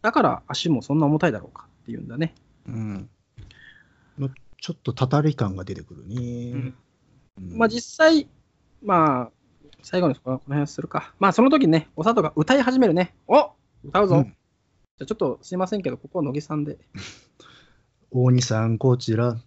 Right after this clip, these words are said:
Speaker 2: 手の鳴る方へって、こんなメロディーだったか？
Speaker 1: 確かそうだと思います。
Speaker 2: うん。
Speaker 1: っていうことをね、
Speaker 2: うん。
Speaker 1: 歌うんですね。
Speaker 2: これ歌うんです。これはね、最初にお里が死ぬ時にも歌っていた。
Speaker 1: そうそうそう。
Speaker 2: うん。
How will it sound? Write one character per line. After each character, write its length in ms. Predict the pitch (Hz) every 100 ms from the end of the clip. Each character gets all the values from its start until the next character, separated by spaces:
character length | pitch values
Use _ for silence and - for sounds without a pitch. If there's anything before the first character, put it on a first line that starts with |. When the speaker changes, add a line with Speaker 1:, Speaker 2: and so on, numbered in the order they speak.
| _
Speaker 2:
手 100 | 131
の 240 | 127 107 95
鳴 220 | 127 131
る 140 | 135
方 420 | 131 143 120 113
へ 40 | 123
っ 40 |
て、 120 | 123
こ 140 | 107 131
ん 40 |
な 80 | 143
メ 100 | 147
ロ 60 | 143
デ 100 | 113
ィ 20 |
ー 20 |
だ 80 | -
っ 20 |
た 100 | -
か？ 320 | - - - - - -
Speaker 1:
確 200 | 139 -
か 100 | 123
そ 80 | 139
う 40 |
だ 80 | 120
と 80 | 120
思 100 | 120
い 40 |
ま 120 | 113
す。 280 | - - - _
Speaker 2:
う 60 | 101
ん。 20 |
Speaker 1:
っ 40 | 95
て 60 |
い 40 | 156
う 40 |
こ 120 | 151
と 80 | 135
を 60 | 123
ね、 260 | 131 127 - _ _ -
Speaker 2:
う 60 |
ん。 20 |
Speaker 1:
歌 200 | 127 156
う 120 | 180 151
ん 60 |
で 100 | 117
す 100 | -
ね。 260 | 127 139 147
Speaker 2:
こ 60 |
れ 60 | 110
歌 280 | 110 123 123
う 100 | 117
ん 20 |
で 80 | 98
す。 100 | -
こ 140 | 120
れ 60 | 113
は 100 | 110
ね、 120 | 139
最 180 | 127 123
初 140 | 117
に 160 | 123 123
お 120 | 120
里 220 | 113 131 104
が 80 |
死 140 | 98 120
ぬ 80 | 127
時 220 | 139 120
に 60 |
も 120 | 98 92
歌 200 | 208 202
っ 20 |
て 60 | 185
い 20 |
た。 40 |
Speaker 1:
そ 40 | 170
う 40 |
そ 40 |
う 20 | 95
そ 160 | 139 - _ 95
う。 40 |
Speaker 2:
う 40 | 92
ん。 260 | 90 85